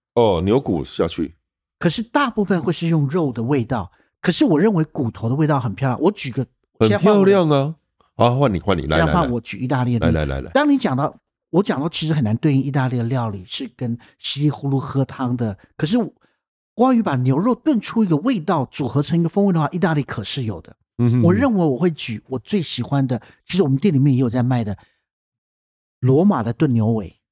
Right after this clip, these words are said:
Speaker 1: 哦，炖牛尾。
Speaker 2: Coda alla Vaccinara。
Speaker 1: 它跟西班牙的炖牛尾不一样嘛？
Speaker 2: 西班牙的我比较不熟，庞普洛纳那边炖牛尾我比较不熟。
Speaker 1: 嘿嘿嘿。
Speaker 2: 可是罗马的炖牛尾，我自认我认为我蛮熟的。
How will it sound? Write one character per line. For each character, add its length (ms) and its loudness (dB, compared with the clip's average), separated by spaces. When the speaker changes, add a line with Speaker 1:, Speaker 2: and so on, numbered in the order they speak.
Speaker 1:
哦， 140 2
炖 280 4
牛 80 0
尾。 100 4
Speaker 2:
Coda 220 2
alla 220 0
Vaccinara。 680 -2
Speaker 1:
它 120 2
跟 200 2
西 280 0
班 220 2
牙 140 4
的 100 2
炖 180 2
牛 160 4
尾 140 2
不 200 0
一 140 -2
样 240 -2
嘛？ 80 -18
Speaker 2:
西 220 -4
班 180 2
牙 140 0
的 100 2
我 60 -2
比 60 -6
较 100 -2
不 100 -2
熟， 140 -2
庞 180 0
普 120 -2
洛 120 2
纳 120 2
那 100 0
边 120 -4
炖 140 -4
牛 120 0
尾 80 -6
我 100 -12
比 160 -14
较 80 -4
不 80 2
熟。 60 2
Speaker 1:
嘿 100 2
嘿 120 0
嘿。 60 -8
Speaker 2:
可 80 -4
是 160 2
罗 180 2
马 140 0
的 80 -2
炖 160 0
牛 100 4
尾， 160 0
我 100 -2
自 280 0
认 240 2
我 100 -2
认 160 0
为 60 2
我 160 0
蛮 300 0
熟 340 -6
的。 200 -12